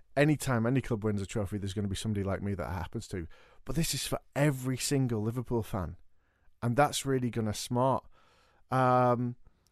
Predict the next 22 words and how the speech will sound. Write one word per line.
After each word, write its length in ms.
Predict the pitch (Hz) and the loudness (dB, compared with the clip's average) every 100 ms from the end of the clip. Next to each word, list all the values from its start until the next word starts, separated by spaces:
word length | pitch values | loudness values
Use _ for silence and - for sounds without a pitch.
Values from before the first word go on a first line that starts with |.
| - | -16
so 200 | - 170 | 2 2
in 80 | 170 | 4
terms 220 | 202 185 | 2 4
of 100 | 156 | 2
wh-, 340 | 131 147 147 156 | 0 -2 -2 4
what 160 | 170 | 4
do 60 | 151 | 4
they 140 | 151 | 2
do? 400 | 135 151 180 180 - - | 4 6 6 4 -8 -6
I, 120 | 156 - | -6 -4
you 100 | 165 | 2
know 100 | 180 | 6
what? 200 | 185 190 - - - | 8 6 4 -20 2
I 60 | 165 | 6
don't 160 | 196 | 8
think 140 | 180 180 | 6 4
they'll 140 | 175 | 4
complain. 540 | - 143 - 135 131 107 - | 4 -2 4 4 4 0 -2
Whatever 380 | 135 131 151 156 | 2 4 4 4
happens, 680 | 139 131 - 165 202 - - - - - - | 2 -2 0 -2 -2 -8 -14 -20 -20 -8 -4
I 60 | |
think 240 | 135 147 | 0 0